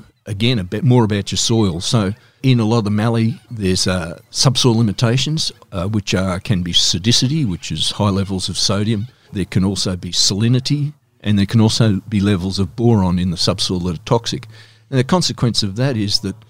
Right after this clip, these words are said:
even though we might measure you know, a hundred kilograms of nitrogen in the top sixty centimetres. If the root zone stops at thirty, then the bottom half of that, uh, sixty centimetres is not accessible. So actually understanding your subsoil limitations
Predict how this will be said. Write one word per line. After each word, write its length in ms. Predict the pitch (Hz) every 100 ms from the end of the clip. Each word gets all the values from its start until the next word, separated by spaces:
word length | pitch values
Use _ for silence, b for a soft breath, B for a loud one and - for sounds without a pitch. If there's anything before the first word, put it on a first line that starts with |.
| b b
even 300 | 135 135 120
though 160 | 107 107
we 140 | 98
might 300 | 98 101 92
measure 520 | 110 120 123 107 92 - _ -
you 140 | 98
know, 120 | 110
a 40 | 95
hundred 340 | 120 101 92
kilograms 560 | - 107 107 104 98 82
of 100 | 104
nitrogen 520 | 98 110 104 98 87
in 180 | 90 92
the 160 | 78 - -
top 180 | 95 -
sixty 320 | 107 - 98
centimetres. 580 | 120 117 90 82 110 - b b b b
If 80 | -
the 100 | 107
root 220 | 131 147
zone 260 | 120 101 95
stops 360 | - 98 -
at 80 | -
thirty, 500 | - 110 113 - 107 _ _ _ _
then 160 | 110 101
the 60 |
bottom 480 | 92 110 117 98 98 _ _ -
half 320 | 113 113 110
of 140 | 95 -
that, 340 | 98 95 -
uh, 120 | 92
sixty 340 | - 110 - 85
centimetres 560 | - 92 92 90 87
is 140 | 98 -
not 140 | 101
accessible. 540 | - - 110 95 87 - b b b b b
So 320 | - 127 143 - _ _ -
actually 360 | 139 - 113
understanding 640 | 113 107 98 117 113 117 95
your 100 | 85
subsoil 460 | - 98 - 98
limitations 920 | 90 95 82 107 110 - 82 113 -